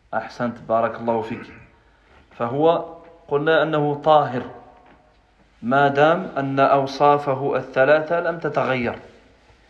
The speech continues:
يعني لم يتغير طعمه ولا لونه ولا ريحه، ولا ريحه بشيء من النجاسات، فهو يبقى على، على أصله،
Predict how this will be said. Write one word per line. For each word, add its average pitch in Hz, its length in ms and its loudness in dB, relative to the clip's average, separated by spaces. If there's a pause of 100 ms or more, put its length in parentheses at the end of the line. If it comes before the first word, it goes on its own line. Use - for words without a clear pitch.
(180)
يعني 113 160 -6
لم 156 220 0
يتغير 135 640 0 (1200)
طعمه 139 420 0
ولا 131 380 4
لونه 131 420 -2
ولا 135 300 2
ريحه، 135 340 -4 (560)
ولا 139 280 4
ريحه 131 440 -4 (140)
بشيء 139 360 -6
من 131 280 -4
النجاسات، 131 640 -2 (800)
فهو 123 300 -2
يبقى 143 420 2
على، 143 300 0 (520)
على 139 280 2
أصله، 123 560 -6